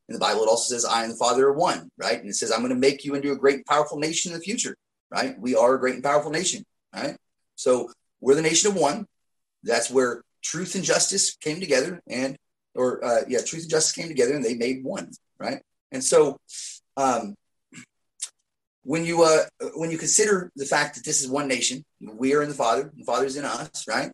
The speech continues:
And then he would produce the law. So in the Bible, you actually have a couple of different Jesuses, right? You have the first Jesus that you find in the synoptic, uh, gospels,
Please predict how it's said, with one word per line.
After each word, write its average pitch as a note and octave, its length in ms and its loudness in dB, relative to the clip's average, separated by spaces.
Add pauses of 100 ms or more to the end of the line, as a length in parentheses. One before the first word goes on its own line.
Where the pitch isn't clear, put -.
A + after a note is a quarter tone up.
(260)
And B2 360 -2 (260)
then C3 400 2
he C#3+ 220 -8
would C#3 180 -6
produce C3+ 320 0
the - 60 -4
law. B2 240 2
So C3 360 0 (300)
in D#3 100 -4
the D3+ 80 0
Bible, F3 420 0
you D3 120 -2
actually D#3+ 340 0
have D3 220 0
a C#3 40 -6
couple D#3 260 -8
of C3+ 60 -8
different C3+ 220 -4
Jesuses, - 500 -4
right? A2+ 220 0
You B2 100 -2
have A#2+ 120 0
the G#2+ 120 -12
first G3 280 0
Jesus C3+ 380 -2
that C3 180 0
you B2 100 -10
find C3 260 -2
in B2 60 -6
the A#2 40 -6
synoptic, C3 520 -2 (140)
uh, A2 80 -2 (200)
gospels, - 460 -2